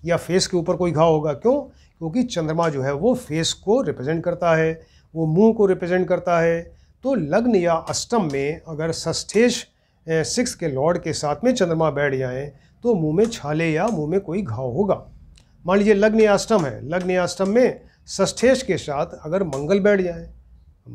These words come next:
षष्ठेश सिक्स के लॉर्ड के साथ मंगल बैठ गए लग्न या अष्टम में, तो ऐसे केस में व्यक्ति के गले में फिर प्रॉब्लम होगी, उसके गले में अंदर जो है वो छाले होंगे, घाव होगा या वो परेशान रहेगा इसकी वजह से, राइट।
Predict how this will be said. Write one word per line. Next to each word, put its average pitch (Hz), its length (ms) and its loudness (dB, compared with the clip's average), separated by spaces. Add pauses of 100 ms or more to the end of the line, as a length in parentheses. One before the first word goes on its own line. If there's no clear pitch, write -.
(140)
षष्ठेश 165 540 -4
सिक्स - 360 -4
के 180 100 -4
लॉर्ड 143 260 -2
के - 80 -12
साथ 180 180 0
मंगल 214 260 4
बैठ 185 200 4
गए 117 220 -6 (380)
लग्न 180 240 0
या 180 140 4
अष्टम 175 260 -2
में, 170 300 -4 (240)
तो 180 80 -4
ऐसे 220 200 2
केस 156 340 -4
में 233 160 0
व्यक्ति 151 360 -6
के 208 240 -2
गले 180 360 2
में 170 140 2
फिर - 160 -10
प्रॉब्लम 135 300 -8
होगी, 104 320 -12 (340)
उसके 151 220 -8
गले 170 280 6
में 185 140 4
अंदर 165 260 2
जो 160 120 -2
है 165 100 4
वो 170 280 -2
छाले 170 320 -2
होंगे, 156 400 0
घाव 175 260 2
होगा 160 560 2 (320)
या 165 160 2
वो 165 360 -2
परेशान 165 320 2
रहेगा 160 280 2
इसकी 135 200 -8
वजह 120 120 -10
से, 110 200 -16
राइट। 160 220 -10